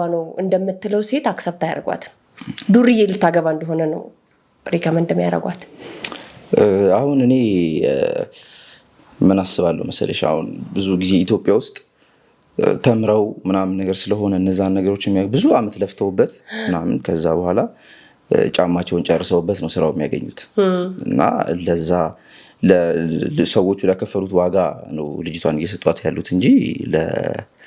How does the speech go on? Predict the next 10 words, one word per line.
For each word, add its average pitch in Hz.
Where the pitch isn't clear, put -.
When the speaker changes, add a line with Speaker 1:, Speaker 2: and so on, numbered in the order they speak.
Speaker 2:
ለወደደችው 87
ነገር 95
አይደለም። -
Speaker 1:
እህ። 180
Speaker 2:
እ፣ -
ካሜ-፣ 98
አንድ 110
ሰው 135
ካሜራማን 107
ሲሆን 147